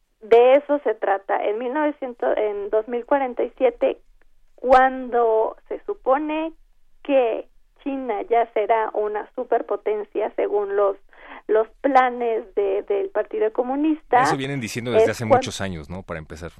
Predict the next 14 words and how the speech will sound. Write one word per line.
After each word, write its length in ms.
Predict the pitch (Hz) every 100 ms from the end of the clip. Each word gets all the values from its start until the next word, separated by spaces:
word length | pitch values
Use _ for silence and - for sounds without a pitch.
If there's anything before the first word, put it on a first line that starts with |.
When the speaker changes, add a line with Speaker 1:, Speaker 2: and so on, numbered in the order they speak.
| -
Speaker 1:
¿Perdón? 340 | - 214 226 370 - -
Speaker 2:
Que 80 | -
eso 160 | 135 143
vienen 260 | 139 139
diciendo 440 | 117 104 120 117 110
desde 160 | 98
hace 120 | 110 110
muchos 380 | 107 104 104
años, 280 | 110 95 87
para 160 | - 82
empezar, 360 | 80 - 92 82
que 140 | 90
la 400 | 82 82 82 80 - 95 95 - -
máxima 540 | 110 120 - 127 101